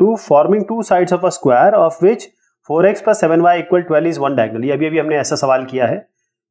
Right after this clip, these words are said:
तो मैं आपको ये समझा देता हूँ क्या है इसमें। देखिएगा आप, यह एबीसीडी करके एक आपका स्क्वायर है और इस स्क्वायर में ये वन कॉमा टू एक साइड है और ये डायगोनल है फ़ोर एक्स प्लस सेवन वाई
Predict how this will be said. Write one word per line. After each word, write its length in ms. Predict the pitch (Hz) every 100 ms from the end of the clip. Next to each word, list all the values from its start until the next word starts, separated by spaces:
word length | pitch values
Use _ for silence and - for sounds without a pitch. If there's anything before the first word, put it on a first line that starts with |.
| _
तो 80 | 127
मैं 100 | 135
आपको 220 | 131 131
ये 100 | 147
समझा 280 | 143 131 123
देता 240 | 131 131
हूँ 100 | 139
क्या 160 | 131 131
है 120 | 120
इसमें। 300 | 123 123 180 - _ _ _
देखिएगा 320 | 143 147 151 143
आप, 120 | 143
यह 160 | 160 180
एबीसीडी 1000 | 170 175 190 196 151 139 180 180 165 165 170
करके 380 | 156 151 160
एक 160 | 160 -
आपका 260 | 139 - 165
स्क्वायर 360 | - 139 123
है 200 | 107 92 _ _ _ _ -
और 140 | 151 190
इस 140 | 208
स्क्वायर 340 | - 185 185 185
में 160 | 185
ये 180 | 196 185
वन 220 | 151 180
कॉमा 240 | 185 175 170
टू 140 | 175
एक 140 | 165 156
साइड 300 | 131 139 117
है 260 | 135 196 _ _ _
और 280 | 147 160 180 165
ये 260 | 156 196
डायगोनल 420 | 165 143 143 170
है 140 | 160 196
फ़ोर 300 | - 151 156
एक्स 180 | 165 -
प्लस 260 | 175 170
सेवन 260 | 151 143 151
वाई 280 | 139 131